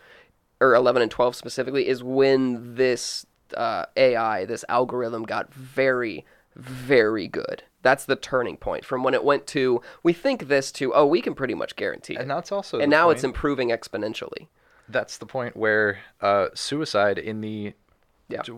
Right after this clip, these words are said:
Speaker 2: twelve to fourteen-year-old girl demographic went up a hundred and fifty-one percent.
Speaker 1: Hundred and eighty, actually.
Speaker 2: No, suicide was a hundred fifty-one.
Speaker 1: Oh, sorry, yeah, you're
Speaker 2: Uh,
Speaker 1: right.
Speaker 2: self-harm was a hundred and eighty.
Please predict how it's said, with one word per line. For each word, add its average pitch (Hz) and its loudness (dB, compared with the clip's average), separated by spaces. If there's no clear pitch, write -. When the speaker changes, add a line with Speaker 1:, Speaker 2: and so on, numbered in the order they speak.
Speaker 2:
twelve 147 -2
to 139 -2
fourteen-year-old 135 -2
girl 123 0
demographic 110 -2
went 110 0
up 110 0
a 104 0
hundred 120 -4
and 113 -10
fifty-one 104 -6
percent. 95 -6
Speaker 1:
Hundred 143 0
and 120 -2
eighty, 120 -2
actually. 127 -6
Speaker 2:
No, 117 -2
suicide 110 0
was 95 -6
a 92 -2
hundred 90 -6
fifty-one. 113 2
Speaker 1:
Oh, 120 6
sorry, 110 0
yeah, 98 -2
you're 90 0
Speaker 2:
Uh, 107 4
Speaker 1:
right. 98 -2
Speaker 2:
self-harm 120 -2
was 90 -6
a 87 -2
hundred 87 -6
and 92 -10
eighty. 92 -12